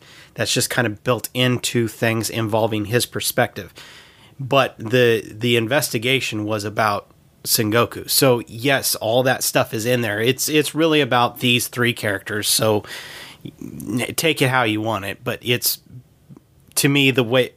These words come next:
it being from his perspective, it gives you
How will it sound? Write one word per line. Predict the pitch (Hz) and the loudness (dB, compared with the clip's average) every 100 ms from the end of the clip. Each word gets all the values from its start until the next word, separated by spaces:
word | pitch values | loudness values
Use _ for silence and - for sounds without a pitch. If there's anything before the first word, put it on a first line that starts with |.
| _ | _
it | 131 143 | 0 2
being | 123 127 120 | 2 2 0
from | - 110 | -2 -4
his | 107 123 | 0 -2
perspective, | - 110 - 139 117 - 113 107 | -2 -8 -4 -2 -4 -4 -6 -6
it | 110 113 | -4 -4
gives | 101 120 117 101 | -4 -4 -4 -4
you | 107 107 101 - | -4 -4 -6 -12